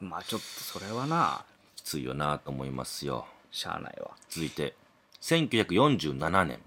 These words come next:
Speaker 1: うん。
Speaker 2: ラングレー・コリアーって方がいました。
Speaker 1: うん。
Speaker 2: 男性ね。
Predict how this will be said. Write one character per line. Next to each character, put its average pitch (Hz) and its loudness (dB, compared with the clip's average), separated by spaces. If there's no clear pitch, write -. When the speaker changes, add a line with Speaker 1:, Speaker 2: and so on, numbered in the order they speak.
Speaker 1:
う 160 -2
ん。 113 -6
Speaker 2:
ラ 127 10
ン 180 6
グ 160 8
レ 160 10
ー・ 151 4
コ - 6
リ 92 8
ア - 2
ー - -12
っ - -14
て - -6
方 60 -6
が 50 -6
い - -10
ま - -14
し - -6
た。 - -12
Speaker 1:
う 143 -4
ん。 - 4
Speaker 2:
男 95 8
性 98 2
ね。 139 0